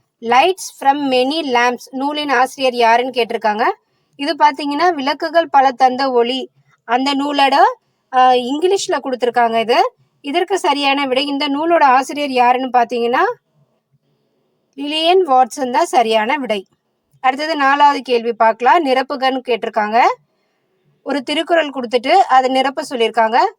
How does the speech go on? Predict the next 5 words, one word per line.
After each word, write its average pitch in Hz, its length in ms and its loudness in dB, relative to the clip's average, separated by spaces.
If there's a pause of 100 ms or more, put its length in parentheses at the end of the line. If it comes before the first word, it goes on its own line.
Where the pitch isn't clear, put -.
(280)
அறிவு 302 520 2
அற்றம் 302 540 2
டேஷ் 262 340 4
கருவி 269 540 -2 (380)
செறிவாருக்கும் 285 960 0